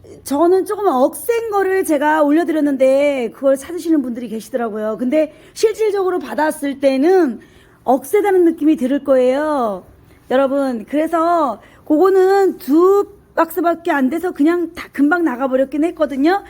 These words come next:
근데 많은 분들이 질문이 들어왔는데 그거는 없어요, 여러분. 이 속에도, 이 속에도 이런 게 들어가 있고, 그리고 여러분들이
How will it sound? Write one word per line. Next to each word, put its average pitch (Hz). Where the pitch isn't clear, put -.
근데 349
많은 349
분들이 320
질문이 302
들어왔는데 269
그거는 285
없어요, 247
여러분. 220
이 339
속에도, 381
이 302
속에도 370
이런 320
게 320
들어가 294
있고, 269
그리고 320
여러분들이 311